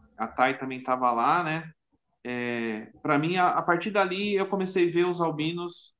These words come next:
é, com outros olhos, e buscar estar perto de vocês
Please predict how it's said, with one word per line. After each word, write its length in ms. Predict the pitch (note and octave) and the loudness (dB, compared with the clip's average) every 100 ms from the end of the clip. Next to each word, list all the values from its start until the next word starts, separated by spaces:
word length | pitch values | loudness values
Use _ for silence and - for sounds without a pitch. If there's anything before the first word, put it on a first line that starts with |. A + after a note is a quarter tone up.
| - | -10
é, 480 | B2+ B2 B2 A#2 A2+ _ _ _ | -8 -6 -6 -8 -10 _ _ _
com 80 | D3 | -2
outros 400 | D#3 D#3 C#3 C#3+ | -2 -2 0 2
olhos, 600 | D3+ E3 E3+ F3 E3+ - _ - _ _ _ | 4 2 2 0 -2 -14 _ -20 _ _ _
e 140 | C3+ C#3 | -4 -2
buscar 640 | C#3+ C#3 - D3+ D#3 D3+ | -4 -4 0 4 4 2
estar 420 | C#3+ - D3 C#3+ | 0 -2 -4 -2
perto 300 | C#3+ C#3+ C#3+ | -2 -2 -4
de 120 | C#3 | -8
vocês 640 | C#3 C#3 C#3 C#3 C#3 C#3 | -2 -2 0 2 2 0